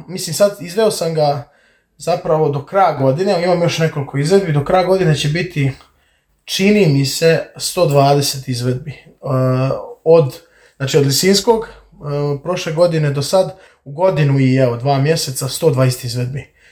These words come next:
ovog showa. Naravno, tu su još i predstave koje sam igrao, i grupni showovi sa ekipom, i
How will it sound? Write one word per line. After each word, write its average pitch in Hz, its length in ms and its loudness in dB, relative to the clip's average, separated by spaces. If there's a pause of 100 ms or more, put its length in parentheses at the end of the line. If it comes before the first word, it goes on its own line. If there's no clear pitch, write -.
(160)
ovog 131 260 0
showa. 131 280 -2
Naravno, 165 340 2
tu 165 120 -6
su - 160 -2
još 147 160 -2
i 127 80 -8
predstave 151 520 2
koje 139 140 -4
sam 151 140 -2
igrao, 151 200 2
i 131 160 4
grupni 151 320 0
showovi 151 360 4
sa 143 140 0
ekipom, 139 600 0
i 123 340 0